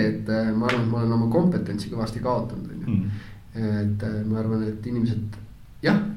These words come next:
Speaker 1: see on võib-olla kõige õigem vastus, et, äh, nüüd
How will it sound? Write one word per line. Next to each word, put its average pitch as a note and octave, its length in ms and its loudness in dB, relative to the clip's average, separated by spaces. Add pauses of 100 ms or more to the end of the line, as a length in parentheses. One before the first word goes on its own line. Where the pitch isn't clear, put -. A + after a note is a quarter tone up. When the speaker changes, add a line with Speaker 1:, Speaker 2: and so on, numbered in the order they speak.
(120)
Speaker 1:
see D3+ 160 -2
on C#3+ 80 4
võib-olla C#3+ 300 6
kõige D3 180 8
õigem C3+ 240 4
vastus, A2 320 0
et, G2+ 280 -2
äh, G2+ 180 -2 (1300)
nüüd D#3+ 460 6